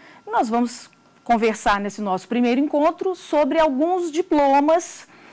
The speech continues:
e sobre esse histórico que abriu caminhos para a nossa lei, nossa atual lei anticorrupção. Vamos trabalhar diplomas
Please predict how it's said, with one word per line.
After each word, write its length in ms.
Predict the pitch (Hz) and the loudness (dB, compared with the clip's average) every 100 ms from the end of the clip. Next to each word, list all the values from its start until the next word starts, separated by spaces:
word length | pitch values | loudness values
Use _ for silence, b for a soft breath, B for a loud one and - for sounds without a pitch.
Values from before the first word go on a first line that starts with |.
| B B B B | B B B B
e 100 | - | -2
sobre 380 | 247 - 277 254 | 0 2 0 2
esse 380 | 269 269 285 277 | 0 2 0 0
histórico 880 | 277 320 - - 269 254 262 285 302 - | 0 -2 -2 0 4 4 2 -2 -8 -8
que 460 | - 277 311 320 - - | -2 0 0 -6 -10 -4
abriu 460 | 247 214 233 302 | -2 0 0 0
caminhos 680 | 311 370 320 254 262 277 277 | 0 -2 0 2 2 2 -2
para 160 | - 269 | -4 -4
a 40 | |
nossa 320 | 233 220 220 | 0 -2 -2
lei, 360 | 247 208 202 208 _ _ - | -4 -2 -2 -6 _ _ -14
nossa 260 | 175 185 202 | -10 -6 -6
atual 440 | 202 202 196 226 | -2 0 2 2
lei 340 | 202 208 214 - | 0 -2 -4 -10
anticorrupção. 880 | 202 214 - 214 202 - - 175 160 _ _ _ | -8 -8 -4 -4 -4 -6 -8 -8 -10 _ _ _
Vamos 200 | 190 190 | -6 -6
trabalhar 560 | 196 190 185 190 175 - | -4 -2 0 0 0 -2
diplomas 760 | 190 190 208 185 185 165 - | -12 -6 -4 -2 -6 -10 -14